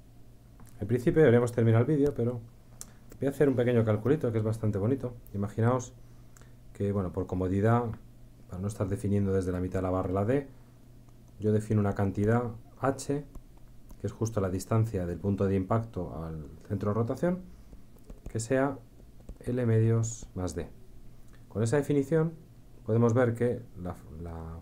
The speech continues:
frecuencia, la, perdón, la velocidad angular final es simplemente M V H partido por un tercio de M L cuadrado más M H cuadrado, ¿vale? Esto es una expresión muy interesante,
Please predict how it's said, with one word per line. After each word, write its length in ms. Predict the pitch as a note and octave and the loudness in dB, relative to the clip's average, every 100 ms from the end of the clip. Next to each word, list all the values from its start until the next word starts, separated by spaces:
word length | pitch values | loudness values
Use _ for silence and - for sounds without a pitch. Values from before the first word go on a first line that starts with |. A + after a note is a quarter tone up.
| - | -12
frecuencia, 720 | - - A2 A2 G#2 G2+ F#2+ | -6 0 0 0 -2 -2 -4
la, 160 | F#2 F#2 | -4 -2
perdón, 280 | G2 F2+ D#2 | 0 -2 -4
la 80 | E2+ | -4
velocidad 320 | F2 G2 G#2 | -4 -2 0
angular 240 | G#2 G2+ | 2 2
final 360 | G2+ C3 C#3 C#3 - - - - - - - - | 0 -2 0 -2 -10 -20 -20 -20 -20 -20 -20 -10
es 120 | G2 | -10
simplemente 800 | - F#2 F2+ G2 G2+ G#2+ G2 F#2+ | -6 -4 -2 0 0 -2 -2 -4
M 220 | F#2+ F#2+ | -4 -2
V 260 | F#2 F#2+ A#2+ | -2 0 0
H 400 | C#3 - C#3 C#3 - - - - - - - - | 0 -2 -4 -4 -10 -20 -20 -20 -20 -20 -16 -14
partido 260 | F#2 G2+ | -6 -4
por 300 | G2 A2 A2+ - | 0 0 0 -6
un 120 | F#2+ F#2+ | -10 -4
tercio 600 | C3 C3+ A2+ C3 C3+ C3 | 0 0 -2 -2 -2 0
de 340 | A2 A#2 A2+ | 0 -2 -4
M 320 | F2 F#2 F#2+ | -6 -6 -4
L 160 | F#2+ G2 | -4 -4
cuadrado 600 | G2 A#2 B2 B2 A#2+ A#2+ | -2 -2 -2 -4 -4 -4
más 320 | A2 G2 G#2+ - | -4 -6 -8 -8
M 360 | F#2 F#2 F#2+ - | -4 -4 -4 -8
H 260 | E2 - | -10 -10
cuadrado, 380 | - A2+ G2 - - - - | -12 -14 -14 -18 -20 -8 -6
¿vale? 160 | - C#3 - - - - - - - | -4 -8 -10 -20 -20 -20 -20 -14 -8
Esto 120 | - | -4
es 100 | A#2 | 2
una 80 | D#3 | 4
expresión 280 | D3+ C#3+ D3 | 4 4 6
muy 100 | C3 | 6
interesante, 540 | A2+ G#2 A#2 F3 D3+ | 4 2 0 0 -2